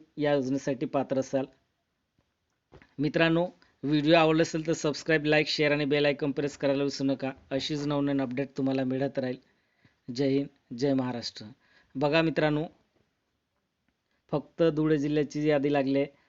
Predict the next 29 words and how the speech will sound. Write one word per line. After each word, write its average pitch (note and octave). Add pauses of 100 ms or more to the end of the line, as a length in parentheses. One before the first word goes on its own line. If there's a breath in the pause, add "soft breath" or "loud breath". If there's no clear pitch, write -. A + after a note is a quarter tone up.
(140 soft breath)
फक्त C#3
धुळेवाल्यांनी C#3+
चेक C#3+
करायचं, C#3+
यादी C3+
कसं C#3+
चेक C3
करायचं C3+
ऑनलाईन C3+
आणि C3
कसं C3
पीडीएफ C3
डाउनलोड B2+
करायचं C3
आणि C3
तुमचं C3
नाव C3
कसं C3
चेक -
करायचं. B2 (380 soft breath)
तुमचं C3
नाव C3
असेल C3
तर C#3
तुम्ही C3+ (400)
पात्र C3
असाल B2
या B2
योजनेसाठी. A#2